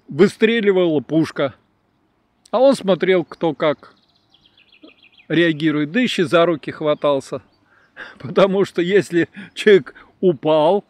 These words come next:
или, наоборот, побежал, и руки у него становились холодные, то этот человек Александром Васильевичем отправлялся в обоз и там созревал.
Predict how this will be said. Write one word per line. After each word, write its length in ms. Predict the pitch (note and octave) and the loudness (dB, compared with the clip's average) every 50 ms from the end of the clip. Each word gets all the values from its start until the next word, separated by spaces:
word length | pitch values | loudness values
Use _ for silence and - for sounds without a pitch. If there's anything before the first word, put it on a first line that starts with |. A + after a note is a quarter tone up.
| _ _ _ _ _ - | _ _ _ _ _ -4
или, 260 | F3 F3+ F3 E3 D#3+ | -2 0 0 0 0
наоборот, 560 | D#3 D3+ D3+ D3 C#3+ D#3 D#3 D#3+ E3 D3+ B2+ - _ | 0 -2 -2 -2 -2 -2 -2 -2 -2 -4 -6 -6 _
побежал, 760 | - E3 D3+ D#3 E3+ D3+ A#2+ A2+ C#3 C3+ B2+ C3+ D3+ E3+ F#3 - _ _ _ _ _ _ _ _ _ _ _ _ _ _ _ _ _ - | -4 -4 0 0 0 0 0 -2 -4 -4 -2 -2 -2 -4 -4 -10 _ _ _ _ _ _ _ _ _ _ _ _ _ _ _ _ _ -6
и 320 | - F3+ F#3+ F#3 E3+ C3 - _ _ | -2 0 0 2 0 -2 -4 _ _
руки 360 | D#3 D3+ G3+ G#3 E3+ - F#3 | 0 0 0 0 0 0 -2
у 100 | D#3+ D#3+ | -2 -2
него 440 | D#3+ E3 E3+ E3 E3 D#3 C#3+ C3+ C#3 | -2 -2 -2 -2 -2 -2 -2 -2 -4
становились 720 | - - - D#3+ D#3 E3 E3 D#3+ E3 D#3+ C#3+ C#3+ C3+ - | -8 -8 -6 -6 -4 -2 -2 -2 -2 -2 -2 -4 -6 -8
холодные, 800 | - - D#3 D3 C3+ C3 B2+ A#2+ A#2+ B2 D3+ E3 F3+ F#3 F#3 - _ _ _ _ _ _ _ _ _ _ _ _ | -8 -6 -4 -2 -2 -2 -4 -6 -6 -8 -8 -8 -8 -10 -12 -14 _ _ _ _ _ _ _ _ _ _ _ _
то 420 | - E3+ D#3 D3+ D3+ D3+ C#3 - - | -4 -2 0 2 0 0 -2 -4 -6
этот 200 | F3 D3 C#3+ - _ _ | -6 -8 -8 -8 _ _
человек 640 | - - G#3 A3 A#3 A3+ A3 G3 G3 G3+ - - - - G3+ G3 G#3+ G#3 - - B3+ - _ _ _ _ _ D4 | -10 -6 -2 0 2 2 2 2 0 0 -4 -12 -16 -16 -14 -14 -14 -16 -16 -18 -18 -20 _ _ _ _ _ -10
Александром 500 | E3+ D#3+ E3+ E3 D3+ - - D#3+ E3+ F#3 | -8 -6 -6 -6 -6 -4 -4 -4 -2 -2
Васильевичем 640 | F#3 F#3 - - F3 E3+ F3 F3 - - F3+ E3 D#3 | -4 -4 -4 -6 -8 -8 -8 -10 -8 -8 -6 -4 -4
отправлялся 800 | D3+ C#3 - _ - E3 D#3 D#3 D#3+ E3 D#3 D3 C#3 - - D#3 C#3 | -6 -6 -6 _ -4 -2 -2 -2 -2 -2 -2 -2 -4 -4 -6 -6 -4
в 80 | C#3 | -4
обоз 580 | C#3+ C3+ A#2+ A#2+ B2+ B2 B2+ D#3 F3 - - _ _ _ _ _ _ _ _ _ _ _ _ | -4 -4 -4 -4 -6 -4 -4 -6 -8 -10 -16 _ _ _ _ _ _ _ _ _ _ _ _
и 360 | A3+ A3+ D3 D3 C#3 C#3 B2+ A2+ A#2+ - _ _ _ _ _ | -14 -10 -6 -6 -4 -4 -6 -8 -10 -16 _ _ _ _ _
там 360 | - C#3+ B2+ B2 B2+ C#3 D#3+ - _ _ _ _ | -6 -6 -4 -4 -6 -8 -10 -14 _ _ _ _
созревал. 720 | _ - - E3 D#3+ D3 F3 F3 F#3 F3+ F3+ F3+ F3 E3+ - | _ -8 -6 -6 -4 -4 -2 -2 -2 -2 -2 -4 -4 -6 -8